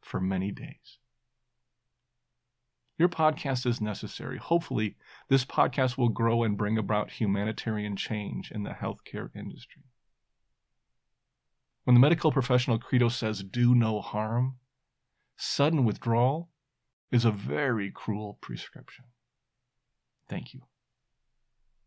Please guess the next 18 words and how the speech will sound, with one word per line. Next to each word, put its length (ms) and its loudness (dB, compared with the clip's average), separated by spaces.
Susanna 340 4
followed 320 4
up 240 2
with 180 -2
the 80 -2
following 480 0
email 400 -6
a 60 -4
few 240 -6
days 320 -8
later. 380 -8
"Hello, 260 0
Dee. 320 -2
Wonderful 480 2
to 100 0
receive 400 -2
your 120 -4
response. 680 -14